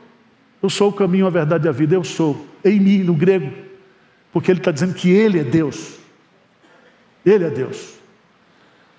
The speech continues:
Então, você vai descobrir aqui que Deus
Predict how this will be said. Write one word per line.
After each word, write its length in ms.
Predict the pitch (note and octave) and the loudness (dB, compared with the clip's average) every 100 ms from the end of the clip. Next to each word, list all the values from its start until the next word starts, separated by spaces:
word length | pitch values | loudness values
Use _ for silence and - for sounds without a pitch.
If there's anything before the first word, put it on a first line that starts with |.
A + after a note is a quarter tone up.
| _ _ _ _ _ _ _ _ _ _ _ _ _ _ _ _ | _ _ _ _ _ _ _ _ _ _ _ _ _ _ _ _
Então, 440 | G3 - C4+ C#4 G3+ - - - - _ _ _ _ _ _ _ _ _ _ _ _ _ | -2 2 2 2 -4 -10 -18 -20 -20 _ _ _ _ _ _ _ _ _ _ _ _ _
você 220 | F3+ A#3 | 0 2
vai 140 | A#3+ | 2
descobrir 420 | B3 - A3 G3 A#3 | 0 0 0 4 2
aqui 340 | - A3+ G3+ - - - - _ _ _ _ _ _ _ _ _ _ _ - _ _ _ _ _ _ - _ _ _ _ _ _ _ _ _ | 2 2 0 -2 -14 -18 -20 _ _ _ _ _ _ _ _ _ _ _ -20 _ _ _ _ _ _ -20 _ _ _ _ _ _ _ _ _
que 140 | - | 0
Deus 600 | F3 G3 A#3+ A#2+ - - | 2 2 2 0 -4 -12